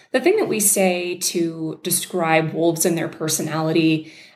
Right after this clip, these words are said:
as far as how they really relate to the world at large, but also with people, is they're neophobic. They're afraid of new things.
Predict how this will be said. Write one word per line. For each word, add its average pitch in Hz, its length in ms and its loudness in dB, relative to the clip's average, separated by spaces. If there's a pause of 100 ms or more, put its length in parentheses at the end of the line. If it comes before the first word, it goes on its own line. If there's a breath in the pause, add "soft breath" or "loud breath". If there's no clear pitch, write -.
as 165 160 0
far 175 200 0
as 170 140 0
how 180 240 2
they 170 580 0
really 285 300 2
relate 180 440 4
to 196 100 2
the 170 80 -2
world 160 320 0
at 156 160 -2
large, 160 480 0
but - 180 -4
also 170 380 0
with 160 200 -2
people, 185 560 2 (280 loud breath)
is 226 180 2
they're 240 160 4
neophobic. 247 1000 -2
They're 190 100 6
afraid 202 300 2
of 185 100 0
new 175 240 2
things. - 600 -6